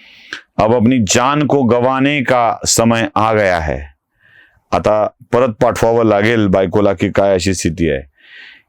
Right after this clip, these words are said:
की बायको शिल्लक ठेवण्याचा प्रकार मोदी करतील. मला सांगतो मी एक, म्हणजे या विषयात माझं स्पष्ट मत आहे.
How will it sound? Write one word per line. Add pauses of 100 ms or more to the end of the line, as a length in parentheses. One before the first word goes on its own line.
की (400)
बायको
शिल्लक (100)
ठेवण्याचा
प्रकार
मोदी
करतील. (440)
मला (120)
सांगतो
मी
एक, (260)
म्हणजे
या
विषयात
माझं
स्पष्ट
मत
आहे.